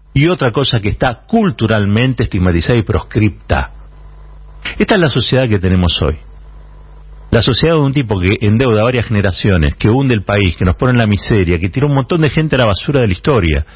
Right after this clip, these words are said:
que excluyó un montón de personas, que generó más pobreza de la que había, que destruyó las bases de las instituciones, porque fue bajo su gobierno que se colonizó la Corte Suprema de Justicia,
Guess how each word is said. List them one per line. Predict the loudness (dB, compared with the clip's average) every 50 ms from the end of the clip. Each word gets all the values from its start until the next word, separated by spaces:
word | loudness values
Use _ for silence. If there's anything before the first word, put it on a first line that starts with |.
| -20 -20 -20 -20 -20 -6 -2
que | -2 -2
excluyó | 0 0 -2 -2 0 0
un | 2 2
montón | 2 0 0 0 0 0 0 2 0 0 -2 -6 -10 _ _ -20 -10 -4
de | -2 -2
personas, | 0 0 0 0 0 0 2 2 2 2 0 -2 -2 -6 -8 -4
que | -2 0
generó | 0 2 2 2 2 2
más | 0 0 -2
pobreza | -2 -2 0 0 0 -2 -2 -2 -2
de | 0 0
la | 0
que | 0
había, | 0 2 2 2 2 2 0 0 -2 -6 -12 -20 -20 -20 -20 -20 -20 -20 -20 -20 -20 -20 -20 -20 -20 -20 -20 -20 -20 -20 -20 -20 -20 -20 -20 -20 -20 -20 -20 -20 -20 -20 -20 -6 -2
que | 0 2
destruyó | 2 2 0 0 -2 0 0 2 2
las | 2 0 0 0 0
bases | 0 0 0 -2 -2 -2 -2 -4 -4 -6 -12 -20 -20 -20 -20 -20 -20 -20 -20 -20 -20 -20 -20 -20 -20 -20 -20 -20 -20 -20 -20 -20 -20 -20 -20 -20 -20 -20 -20 -8 -4
de | -2 0
las | 0 2 0
instituciones, | 0 -2 -2 -2 -2 -2 -2 0 0 0 2 0 0 0 -2 -4 -6 -8 -8
porque | -4 -2 0 0 0
fue | 0 2 2
bajo | 0 0 0 -2 -2
su | 0 0
gobierno | 0 2 2 2 2 0 0
que | 0
se | 0 0 -2 -2
colonizó | 0 0 0 2 2 0 0 0 0 0
la | 0 0 0
Corte | -2 -4 -4 -2 -2
Suprema | -2 -2 -2 0 0 2 2
de | 2 0
Justicia, | 0 -2 -4 -4 -2 0 0 0 0 0 -2 -2 -2